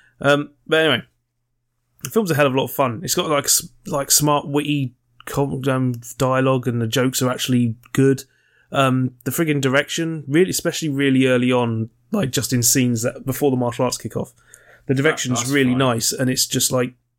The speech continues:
Speaker 1: taking the time to show the characters walking through locations and, you know, interacting with people and showing the life around the area, which, like, the only other Marvel film that's really done that sort of thing is, um, Spider-Man: Homecoming,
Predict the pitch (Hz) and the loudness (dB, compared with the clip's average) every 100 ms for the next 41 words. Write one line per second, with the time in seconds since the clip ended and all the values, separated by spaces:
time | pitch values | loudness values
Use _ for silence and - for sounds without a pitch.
0 | _ _ _ _ _ - _ - - - | _ _ _ _ _ -20 _ -20 -8 0
1 | 165 143 143 - 147 120 110 - 123 123 | 0 0 -2 0 0 0 -2 -2 -2 0
2 | 123 117 120 120 120 120 117 135 123 117 | -2 -2 -4 -4 -4 -6 -2 2 2 2
3 | 113 113 110 123 107 107 113 113 120 160 | 0 -4 -2 -2 -2 -2 -2 -2 -2 -4
4 | 185 123 117 120 127 127 - 117 107 113 | 0 0 2 0 -2 -4 -4 -4 -2 -4
5 | 117 110 - 123 120 127 120 117 120 117 | -4 -2 0 0 2 0 0 -2 -4 -2
6 | 120 127 120 120 117 - _ _ - - | 0 0 0 -2 -4 -6 _ _ -6 -2
7 | 139 - 147 135 - _ _ _ 143 175 | -2 2 2 0 -4 _ _ _ 2 4
8 | 208 156 156 143 139 135 143 131 123 - | 4 2 4 2 2 0 0 0 -4 -2
9 | 127 135 131 117 117 135 139 143 - 156 | 0 2 0 0 0 0 -2 -4 -2 -2
10 | 147 - 151 165 160 139 120 110 127 123 | -2 0 0 0 -2 0 0 0 0 0
11 | 117 117 113 - - 123 117 120 113 113 | -2 -4 -4 -4 -2 0 0 0 -2 0
12 | 117 131 - 135 208 | 2 0 0 0 0